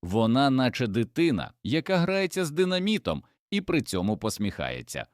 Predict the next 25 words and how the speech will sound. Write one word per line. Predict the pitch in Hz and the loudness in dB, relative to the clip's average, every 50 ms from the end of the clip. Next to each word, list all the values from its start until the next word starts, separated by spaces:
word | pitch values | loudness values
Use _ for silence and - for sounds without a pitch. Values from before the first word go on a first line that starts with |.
| _ _ _ _ | _ _ _ _
Уявіть | - 113 113 104 101 95 90 82 117 170 175 - | 0 2 2 4 2 2 2 2 0 -2 -2 -2
собі, | - - 82 67 64 64 52 - _ _ _ _ _ _ | -4 -6 -6 -6 -6 -10 -14 -16 _ _ _ _ _ _
колега | - 101 92 95 147 196 202 185 202 | -4 -2 0 2 4 4 4 4 4
розповідає | 196 202 185 - 190 196 180 180 143 135 156 165 160 | 2 0 -2 0 0 0 2 2 2 4 4 4 4
вам | 143 127 139 131 123 | 4 4 2 2 2
чутки | - - 117 - - - 180 190 | 0 -4 -4 -4 -4 -4 -4 -4
про | - - 139 | 0 0 -2
спільного | 120 - - 113 107 95 95 92 87 92 | -2 0 -2 0 0 0 0 0 -2 -2
друга. | 82 76 - 82 71 69 69 - - _ _ _ _ _ - | -4 -4 -4 -4 -4 -4 -6 -8 -10 _ _ _ _ _ -4
Якщо | 95 117 123 120 - - 120 104 | -2 -2 -2 -2 -2 -2 -2 -2
цей | - - 113 98 82 | -2 -2 -2 -4 -2
колега | - 98 101 104 98 87 85 78 | -2 0 0 2 0 0 -2 -4
злонамірений, | 71 73 80 78 76 76 78 85 107 185 101 170 127 92 78 67 60 - _ _ _ _ _ _ | -4 -4 -4 -4 -4 -2 -2 -2 0 2 2 2 2 0 -2 -4 -8 -12 _ _ _ _ _ _
то | - 123 127 | -2 0 0
він | 135 180 196 190 | 0 0 -2 -2
знає, | 147 143 170 196 202 202 196 185 180 - - _ _ _ | -2 -2 0 0 2 2 2 0 -2 -4 -8 _ _ _
що | - - - - 175 | -12 -6 0 0 2
бреше. | 147 113 - 80 58 - - - - - _ _ _ _ _ - | 2 2 0 -2 -4 -6 -8 -12 -14 -16 _ _ _ _ _ -2
Його | 104 113 135 120 98 92 82 78 - _ 151 | 2 4 4 4 4 2 0 0 0 _ 4
очі | 180 208 196 - - 190 | 4 4 4 2 -2 -2
видають | 160 139 120 92 101 90 82 80 98 104 - - | -2 -2 0 0 0 -2 0 -2 -2 -2 -2 -4
його. | 90 87 78 80 65 53 - _ _ _ _ _ _ | -4 -4 -4 -4 -6 -8 -10 _ _ _ _ _ _
Мова | - 95 117 160 202 214 196 190 175 | -2 0 2 4 4 4 4 2 0
тіла | - - - 175 185 180 170 | -2 -2 -2 0 0 2 2
напружена, | 160 160 151 - 170 185 202 156 98 95 82 67 58 - | 0 0 -2 0 0 2 2 2 2 0 -2 -6 -8 -12